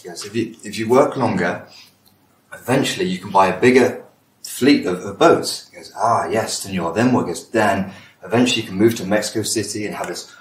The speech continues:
whole big fleet of boats and this, and this big business. And eventually you can sell on the stock exchange, uh, and then retire." He goes, "Oh, and, and then what I do, sir?" He goes, "Then you could move to a small fishing village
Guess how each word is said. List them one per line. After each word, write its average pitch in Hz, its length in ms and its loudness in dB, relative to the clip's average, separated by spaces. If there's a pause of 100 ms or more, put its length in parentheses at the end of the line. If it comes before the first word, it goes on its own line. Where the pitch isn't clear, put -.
(120)
whole 113 280 2
big 113 240 4
fleet 117 260 0
of 107 100 2
boats 110 240 8
and 107 80 -2
this, - 240 -10
and 107 120 2
this 98 100 0
big 127 340 4
business. 113 540 4 (200)
And 101 100 -2
eventually 117 420 2
you 104 80 -4
can 95 240 0
sell 117 340 0
on 123 80 2
the 113 60 0
stock - 320 -2
exchange, 95 600 -6 (540)
uh, 98 440 -2
and 110 100 -2
then 113 100 6
retire." 117 400 2
He 98 40 -8
goes, 92 240 -4
"Oh, - 180 -4
and, 110 220 -8
and 110 100 -4
then 165 160 4
what 170 140 0
I 104 80 -2
do, 87 280 -6 (220)
sir?" 92 240 -8
He 85 60 -8
goes, 85 160 -8 (420)
"Then 110 140 0
you 123 140 6
could 113 280 -4
move 117 300 4
to - 60 -6
a 92 40 -4
small 123 480 -2
fishing 110 320 -8
village 92 280 2